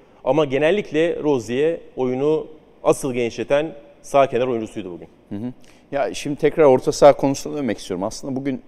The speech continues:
Speaker 2: e, tamam Dele Alli o iç tarafta gözüktü gibi senin de az önce söylediğin fiziksel durumu tam olarak, e, hani önümüzdeki dönemde, e, ne kadar sürede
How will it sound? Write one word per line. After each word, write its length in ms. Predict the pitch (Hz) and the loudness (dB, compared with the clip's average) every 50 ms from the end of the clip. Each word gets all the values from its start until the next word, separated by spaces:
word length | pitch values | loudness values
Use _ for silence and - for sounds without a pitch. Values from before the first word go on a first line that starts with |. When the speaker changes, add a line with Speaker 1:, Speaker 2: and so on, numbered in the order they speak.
| - _ - | -18 _ -8
Speaker 2:
e, 640 | 107 110 110 107 104 101 95 95 95 92 90 85 73 64 53 50 50 - - _ - | -6 -4 -2 -2 -2 -2 -2 -2 -2 -2 -2 -2 -4 -6 -8 -10 -12 -16 -18 _ -6
tamam 300 | 120 120 110 98 92 95 | -4 -2 -2 -2 2 2
Dele 220 | 113 117 131 139 | 2 6 6 6
Alli 280 | 139 139 139 139 139 - - - - - - - - _ _ _ - | 6 6 6 4 2 0 -2 -8 -18 -20 -20 -20 -20 _ _ _ -2
o 120 | 110 110 | -2 -2
iç 220 | - - - - - | -2 -2 -6 -8 0
tarafta 400 | - 135 123 131 131 - - 139 | 2 4 4 4 4 2 -2 -2
gözüktü 680 | 117 120 123 113 117 127 - - - 135 139 131 - 101 104 | -2 -2 -2 -2 -4 -8 -12 -10 -8 -6 -4 -4 -4 -6 -6
gibi 280 | 113 104 127 147 - - | -6 -4 -4 -4 -6 -6
senin 280 | - - 113 117 123 | -6 -6 -6 -4 -2
de 40 | 117 | -2
az 140 | 117 113 113 | -2 -2 -2
önce 180 | 117 117 117 | -6 -8 -8
söylediğin 300 | 113 - 123 117 120 113 | -8 -8 -8 -8 -8 -10
fiziksel 640 | - - - 98 95 98 - - - 127 131 123 113 110 | -10 -10 -10 -10 -10 -10 -8 -2 0 0 0 0 0 -2
durumu 400 | 120 120 117 113 110 110 - - - - | -2 -2 0 -2 -2 -4 -4 -8 -8 -6
tam 160 | 104 101 107 | -4 -2 0
olarak, 300 | 107 107 107 107 107 - - - - - - - - | 0 2 2 2 2 0 -4 -10 -20 -20 -16 -8 -6
e, 300 | 90 92 92 90 90 87 85 | -4 -2 0 0 -2 -2 -2
hani 240 | 87 90 95 92 - - - _ _ _ _ _ _ _ _ _ _ _ _ _ _ _ _ _ _ | -4 -6 -6 -8 -8 -12 -18 _ _ _ _ _ _ _ _ _ _ _ _ _ _ _ _ _ _
önümüzdeki 500 | 90 92 95 95 98 95 110 113 147 147 | -8 -6 -6 -6 -6 -6 -4 -4 -2 0
dönemde, 600 | 135 127 120 117 110 110 104 104 107 101 98 95 - - - - _ - - | 2 0 0 0 -2 -2 0 2 2 2 2 0 -4 -10 -20 -20 _ -12 -6
e, 260 | 92 95 95 92 90 90 95 | -4 -2 0 0 0 -2 -2
ne 80 | 104 | -4
kadar 220 | 98 101 101 98 92 | 0 0 0 0 0
sürede 440 | - - 98 95 87 95 90 85 | -2 -4 -4 -2 -2 -2 -2 -2